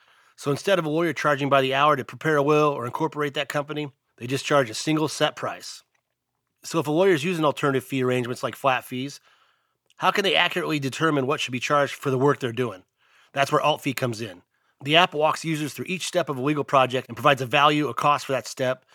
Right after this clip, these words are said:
so an accurate fee can be determined. And the cool thing about it is the variables that the app considers aren't just the specific legal tasks that a lawyer must complete, but the app also considers variables like the urgency, like, does the client need it right away?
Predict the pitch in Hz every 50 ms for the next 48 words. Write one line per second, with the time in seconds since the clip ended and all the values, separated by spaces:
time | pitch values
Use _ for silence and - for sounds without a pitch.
0 | _ _ - - 139 135 131 143 156 147 - 147 139 - - - 151 143 - 131
1 | 120 123 117 110 - - 131 123 113 98 - - _ _ _ _ _ _ _ _
2 | _ _ - 143 139 147 - - 254 269 190 202 170 147 143 185 190 190 156 135
3 | 117 120 113 131 170 180 190 190 175 170 139 156 139 120 135 123 139 143 135 -
4 | 135 123 - - 160 147 120 - 170 202 190 160 180 160 - 151 135 - - -
5 | 127 - 165 151 165 131 127 156 160 160 147 - - 131 135 127 - - - -
6 | 135 135 135 143 160 160 147 139 143 131 - - 131 120 - 160 160 147 104 -
7 | _ _ _ - - - _ _ _ _ _ - 147 - 175 190 180 160 - 180
8 | 185 160 - 175 - 165 147 - 180 175 151 127 131 160 160 156 151 147 147 120
9 | 135 139 135 - 123 - - 175 185 160 151 131 - - - 90 - _ _ -
10 | 127 117 _ - 151 127 135 - - 160 170 165 127 135 156 156 143 127 120 123
11 | 113 107 107 120 127 120 98 -